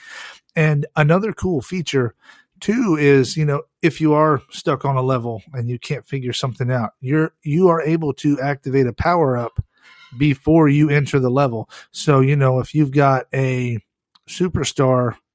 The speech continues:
just holding in your pocket, you can press a couple buttons, start the level, and the instant you start, okay, you're invincible for the first, you know, few seconds, or you can have the cat suit, or you can be, you know, have the fire flower. So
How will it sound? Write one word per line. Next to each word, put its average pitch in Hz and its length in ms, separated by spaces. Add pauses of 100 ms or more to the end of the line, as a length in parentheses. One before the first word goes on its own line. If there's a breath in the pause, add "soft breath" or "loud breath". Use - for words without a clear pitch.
just 135 160 (100)
holding 147 300
in 139 100
your 120 80
pocket, 170 460 (680 soft breath)
you 139 100
can 127 120
press 156 260
a 131 60
couple 131 300
buttons, 139 520 (140)
start 147 340
the 127 80
level, 147 380
and 131 100
the 135 120
instant 143 420
you 135 140
start, 156 440 (220)
okay, 147 200
you're 160 180
invincible 139 520
for 127 160
the 120 80
first, 127 400
you 139 140
know, 123 240
few 135 200
seconds, 123 540
or 120 280 (420 loud breath)
you 139 120
can 135 140
have 135 160
the 131 80
cat - 320
suit, 120 320 (140)
or 110 100
you 131 140
can 127 160
be, 127 260 (220)
you 143 160
know, 120 320 (560)
have 139 200
the 123 80
fire 139 340
flower. 107 400
So 110 380